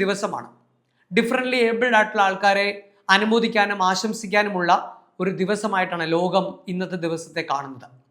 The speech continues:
ഞാൻ കഴിഞ്ഞ ദിവസം അവിടെയുള്ള കുറച്ച് ചെറുപ്പക്കാരെ പരിചയപ്പെട്ടു. അവരുമായിട്ട് സംസാരിച്ചു. അവരുടെ കഫേയുടെ പേര് മിട്ടി കഫേ എന്നാണ്, മണ്ണിൻ്റെ കഫേ. പേര് സൂചിപ്പിക്കുന്ന പോലെ തന്നെ അവിടെ കൊടുക്കുന്ന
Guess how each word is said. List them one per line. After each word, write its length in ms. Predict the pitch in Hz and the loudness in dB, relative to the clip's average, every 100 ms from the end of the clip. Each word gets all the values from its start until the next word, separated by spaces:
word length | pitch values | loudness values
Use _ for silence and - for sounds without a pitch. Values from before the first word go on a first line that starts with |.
| _ _ _ _ _ _ _ _ | _ _ _ _ _ _ _ _
ഞാൻ 100 | 240 247 | 2 6
കഴിഞ്ഞ 200 | 254 254 | 4 4
ദിവസം 220 | 247 254 226 | 2 4 4
അവിടെയുള്ള 340 | 220 240 214 214 | 4 4 4 2
കുറച്ച് 260 | 202 202 226 220 | 0 0 0 0
ചെറുപ്പക്കാരെ 500 | 196 - 220 220 202 180 | -2 -2 2 4 4 0
പരിചയപ്പെട്ടു. 440 | 165 175 139 - - _ _ _ _ - | 0 -2 -4 -12 -20 _ _ _ _ 2
അവരുമായിട്ട് 440 | 202 240 233 214 208 | 4 4 4 2 -2
സംസാരിച്ചു. 420 | 180 196 175 170 | -2 -2 -2 -2
അവരുടെ 180 | 208 240 208 | -2 0 -2
കഫേയുടെ 340 | 196 254 254 247 | 0 2 2 2
പേര് 280 | 220 226 214 220 - - _ 208 | 2 4 4 0 -8 -20 _ -4
മിട്ടി 240 | 226 277 269 | -2 0 2
കഫേ 240 | 233 220 240 | 2 2 0
എന്നാണ്, 260 | 214 127 - - _ _ _ | 0 -4 -6 -18 _ _ _
മണ്ണിൻ്റെ 520 | 180 196 220 233 208 175 - - _ 160 | 2 2 2 0 0 -2 -6 -20 _ -4
കഫേ. 220 | - 135 - _ _ _ _ _ _ _ _ _ _ - | -4 -10 -16 _ _ _ _ _ _ _ _ _ _ 4
പേര് 220 | 254 320 277 | 6 6 4
സൂചിപ്പിക്കുന്ന 500 | 269 277 277 269 262 | 2 2 0 0 2
പോലെ 120 | 262 247 | 4 4
തന്നെ 220 | 226 220 240 233 | 2 2 0 0
അവിടെ 160 | 208 240 | 0 0
കൊടുക്കുന്ന 320 | 240 226 233 | 0 0 -2